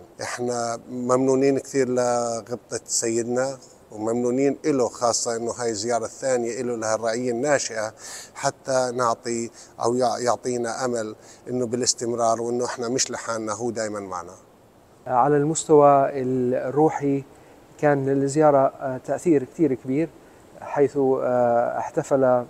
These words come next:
Speaker 2: صاحب الغبطة بالقداس الإلهي هنا مع الرعية، وأيضًا مع فرسان وفارسات القبر المقدس من المنطقة، وكانت فرصة مناسبة إنه هو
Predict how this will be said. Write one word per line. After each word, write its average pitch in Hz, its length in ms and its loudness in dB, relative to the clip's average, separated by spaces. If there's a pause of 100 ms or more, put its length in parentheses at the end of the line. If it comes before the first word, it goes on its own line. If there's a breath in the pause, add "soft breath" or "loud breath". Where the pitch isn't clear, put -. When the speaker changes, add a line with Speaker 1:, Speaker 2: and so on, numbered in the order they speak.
Speaker 2:
صاحب 143 300 -4
الغبطة 139 500 4 (380 loud breath)
بالقداس 143 520 2
الإلهي 139 460 0
هنا 139 260 -2
مع 139 260 4
الرعية، 135 520 2 (400 loud breath)
وأيضًا 147 320 8
مع 143 180 4
فرسان 151 460 2
وفارسات 143 580 0
القبر 135 300 -4
المقدس 139 600 0
من 139 80 0
المنطقة، 143 600 2 (760 loud breath)
وكانت 160 680 6 (240)
فرصة 151 600 6
مناسبة 147 760 2
إنه 139 220 0
هو 143 220 6